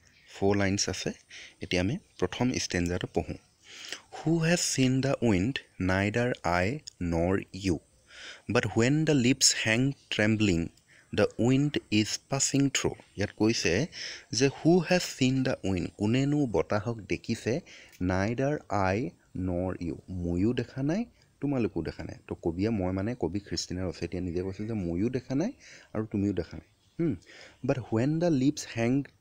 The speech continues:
ট্ৰেম্বলিং, দ্য উইণ্ড ইজ পাছিং থ্ৰু।" কিন্তু যেতিয়া যিবোৰ পাত ওলমি থাকে, হুম, সেই পাতবিলাকে যেতিয়া কঁপে, ট্ৰেম্বলিং মানে কঁপে, লৰে, আৰু তেতিয়া আমি গম পাওঁ যে সেই তেতিয়া বতাহ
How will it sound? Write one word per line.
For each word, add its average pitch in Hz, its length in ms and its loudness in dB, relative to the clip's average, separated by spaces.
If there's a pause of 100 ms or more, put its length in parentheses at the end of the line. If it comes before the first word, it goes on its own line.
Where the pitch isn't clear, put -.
ট্ৰেম্বলিং, 110 600 2 (340)
দ্য 107 100 4 (120)
উইণ্ড 123 320 2
ইজ 107 180 -2 (140)
পাছিং 95 360 -2
থ্ৰু।" - 180 -12 (180)
কিন্তু 110 200 0
যেতিয়া 92 560 0 (400)
যিবোৰ 139 460 0 (100)
পাত 110 180 0 (180)
ওলমি 110 340 2
থাকে, - 300 -8 (360)
হুম, 127 160 -2 (340)
সেই 131 120 0
পাতবিলাকে 120 480 -4
যেতিয়া 113 300 -2 (140)
কঁপে, 95 420 2 (120)
ট্ৰেম্বলিং 107 440 0
মানে 120 240 -4
কঁপে, 90 400 2
লৰে, 90 320 4 (440)
আৰু 92 100 -4
তেতিয়া 90 340 -4
আমি 101 160 -2
গম 85 220 -6
পাওঁ 92 260 -6
যে 135 160 -4 (340)
সেই 113 120 -6
তেতিয়া 90 320 -6
বতাহ - 240 -8